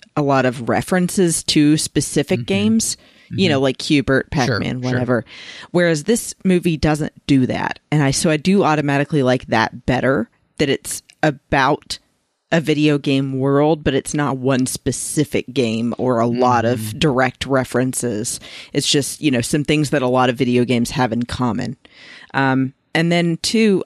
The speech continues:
Speaker 1: I was a little hesitant about this movie initially because I worried that it was gonna be all world building without the actual good story to be the meat of it and have more to do. Um,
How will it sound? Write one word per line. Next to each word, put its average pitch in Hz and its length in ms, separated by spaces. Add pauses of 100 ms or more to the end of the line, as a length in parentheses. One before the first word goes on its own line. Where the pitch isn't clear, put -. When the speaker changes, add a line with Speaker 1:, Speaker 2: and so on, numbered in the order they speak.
Speaker 1:
I 160 120
was 165 240 (380)
a 160 120
little 196 420
hesitant 170 580
about 139 280
this 143 160
movie 139 240
initially 135 400
because 127 720 (420)
I 135 180
worried 143 420
that 131 120
it 110 100
was 139 160
gonna 139 220
be 127 240 (100)
all 127 460 (460)
world 147 480
building 175 480
without 135 480
the 127 160
actual 127 640
good 131 300 (120)
story 143 720
to 143 140
be 135 160
the 123 140
meat 123 420
of 165 180
it - 280 (180)
and 135 180
have 139 380
more 131 600
to - 100
do. 139 420 (440)
Um, 135 420